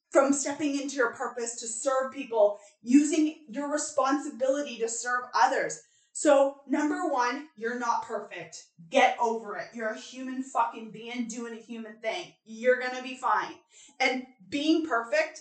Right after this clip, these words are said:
is, like, number one, overrated because it's not fucking possible. And number two, it's really, really miserable.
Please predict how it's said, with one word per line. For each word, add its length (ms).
is, 200
like, 360
number 360
one, 260
overrated 540
because 220
it's 160
not 240
fucking 200
possible. 440
And 80
number 160
two, 220
it's 240
really, 280
really 220
miserable. 560